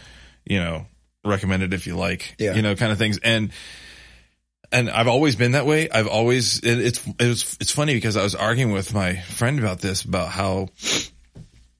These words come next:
Speaker 1: you know, we were arguing about how, like,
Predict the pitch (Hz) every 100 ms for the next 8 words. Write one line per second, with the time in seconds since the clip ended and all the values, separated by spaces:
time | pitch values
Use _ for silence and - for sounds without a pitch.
0 | _ _ _ - - - 120 104 92 -
1 | _ _ _ _ _ _ _ _ _ _
2 | - - 151 131 120 110 101 101 98 95
3 | 107 82 104 95 85 85 82 80 -